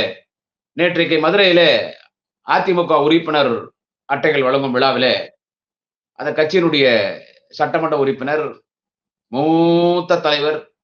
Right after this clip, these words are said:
மிகப்பெரிய அறிவாளி, மிகப்பெரிய அறிவு ஜீவி, ஒரு ஆயிரம் சயின்டிஸ்ட், ஆயிரம் விஞ்ஞானிகளுக்கு இருக்க வேண்டிய மூளை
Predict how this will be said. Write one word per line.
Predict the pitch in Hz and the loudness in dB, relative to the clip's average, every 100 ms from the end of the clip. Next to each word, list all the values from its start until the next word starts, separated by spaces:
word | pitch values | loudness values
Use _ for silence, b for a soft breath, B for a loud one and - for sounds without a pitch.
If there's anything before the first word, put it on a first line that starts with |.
| _ _ _ _ | _ _ _ _
மிகப்பெரிய | 104 139 160 160 - 156 165 | -4 0 0 -2 0 4 4
அறிவாளி, | 147 147 151 139 135 - _ _ _ _ _ 95 | 4 4 4 2 0 -4 _ _ _ _ _ -8
மிகப்பெரிய | 135 165 - 165 170 165 147 123 117 | 0 0 0 2 4 6 4 4 4
அறிவு | 139 170 165 156 | 4 6 4 2
ஜீவி, | 131 147 135 135 - _ _ _ _ _ _ _ _ _ _ _ - | 0 0 0 -2 -6 _ _ _ _ _ _ _ _ _ _ _ -4
ஒரு | 131 131 | 2 4
ஆயிரம் | 156 180 175 156 117 85 _ | 6 4 4 0 -4 -14 _
சயின்டிஸ்ட், | - 160 180 175 165 - - - 123 | -2 0 0 0 -2 -2 -12 -6 2
ஆயிரம் | 151 156 143 | 4 4 2
விஞ்ஞானிகளுக்கு | 135 151 175 170 151 139 | 0 0 0 2 0 -2
இருக்க | 131 131 | -4 -2
வேண்டிய | 131 127 117 | -4 -4 -2
மூளை | 151 170 | 2 2